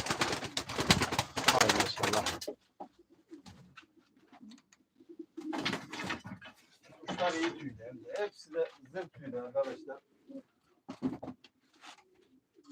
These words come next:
Valla hesapla aldık. Biz hesaplı sahiplendireceğiz.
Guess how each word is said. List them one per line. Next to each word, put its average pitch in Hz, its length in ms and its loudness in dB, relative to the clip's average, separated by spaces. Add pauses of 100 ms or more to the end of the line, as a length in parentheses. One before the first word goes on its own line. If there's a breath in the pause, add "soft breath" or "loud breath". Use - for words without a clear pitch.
(120)
Valla 131 380 -4 (800)
hesapla 123 480 4
aldık. 113 300 2
Biz 117 140 -4
hesaplı 107 420 -6
sahiplendireceğiz. 101 880 -6